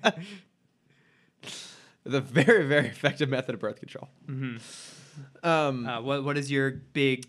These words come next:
Speaker 1: Okay.
Speaker 2: grand, grand news?
Speaker 1: So, <clears throat> uh, our friend in real life slash friend of the show, Jeb,
Speaker 2: Mm-hmm.
Speaker 1: who was also kind enough to give us these sweet, uh, Batmobile Hot Wheels that are sitting on the table here.
Speaker 2: Yes,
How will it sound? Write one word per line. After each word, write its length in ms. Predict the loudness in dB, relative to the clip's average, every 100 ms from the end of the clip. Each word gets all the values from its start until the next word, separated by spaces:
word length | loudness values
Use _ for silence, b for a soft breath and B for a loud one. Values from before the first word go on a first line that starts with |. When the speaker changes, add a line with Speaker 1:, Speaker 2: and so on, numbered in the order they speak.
| -2
Speaker 1:
Okay. 160 | 2
Speaker 2:
grand, 340 | 4 2 0 -6
grand 400 | -4 -4 -4 -6
news? 440 | -8 -8 -12 -14
Speaker 1:
So, 400 | -10 2 2 2 -2
<clears throat> 320 | 0 2 0 -4 -20 _
uh, 360 | 4 6 4 2 -4 _ _ _ _ _ _ -2
our 260 | 4 4
friend 240 | 6 2 2
in 120 | 2
real 140 | 4
life 180 | 4 2
slash 240 | 2 -2 -2
friend 120 | -4
of 40 |
the 60 | -4
show, 320 | -2 -2 -2 -8 -4
Jeb, 360 | -2 -2 -4 -12 _ _ -20
Speaker 2:
Mm-hmm. 220 | -18 -16 -14 -4
Speaker 1:
who 80 | -2
was 140 | -2
also 180 | -6 -6
kind 160 | -6
enough 120 | -6 -6
to 40 |
give 100 | -4
us 120 | -6
these 180 | -6 -10
sweet, 420 | -6 -4 -4 -6 _ -6
uh, 160 | -4
Batmobile 560 | -2 -4 -4 -4 -6 -8 -8
Hot 180 | -6
Wheels 260 | -4 -4 -6
that 60 | -8
are 40 |
sitting 200 | -8 -6
on 60 | -6
the 60 |
table 200 | -6 -8 -8
here. 120 | -10
Speaker 2:
Yes, 280 | -10 -10 -16